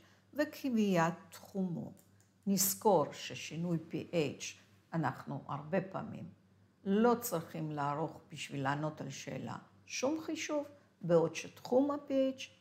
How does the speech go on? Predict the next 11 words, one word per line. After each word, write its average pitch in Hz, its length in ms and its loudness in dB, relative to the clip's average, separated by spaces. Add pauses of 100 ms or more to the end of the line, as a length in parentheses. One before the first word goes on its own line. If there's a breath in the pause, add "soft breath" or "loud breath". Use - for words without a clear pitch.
(120)
תמיד 196 520 2
יחייב 147 520 -4
אותנו 175 560 -4 (300 loud breath)
לעשות 151 580 2
חישוב. - 460 -10 (1040 soft breath)
יש 277 260 4
לנו 294 200 6
ערבוב 190 420 8
של 165 240 -4
שתי - 360 -2
תמיסות, 262 840 0